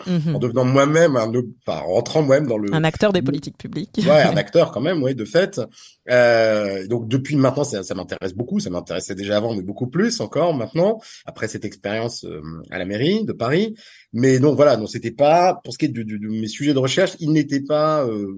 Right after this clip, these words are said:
Speaker 2: comment dire, je pense, je pense pas, et même rétrospectivement, euh, ne s'insérait pas dans ce type de parcours. Alors,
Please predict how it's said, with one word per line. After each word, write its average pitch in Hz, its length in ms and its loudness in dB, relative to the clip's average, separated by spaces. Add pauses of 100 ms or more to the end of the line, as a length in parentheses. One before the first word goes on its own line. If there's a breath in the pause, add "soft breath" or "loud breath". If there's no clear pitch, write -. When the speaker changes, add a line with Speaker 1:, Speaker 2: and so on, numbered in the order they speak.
(100)
Speaker 2:
comment 113 180 -6
dire, 92 120 -6 (540)
je 90 220 -18
pense, 120 200 -4
je - 40 -18
pense - 200 -6
pas, 117 200 -2
et 92 60 -6
même 110 320 -6
rétrospectivement, 135 1080 -4 (520 loud breath)
euh, 101 280 -6
ne 110 120 -4
s'insérait 120 360 -2
pas 165 100 0
dans 139 120 2
ce 127 100 -8
type 135 180 -10
de 139 80 -2
parcours. 139 420 0
Alors, 104 260 -2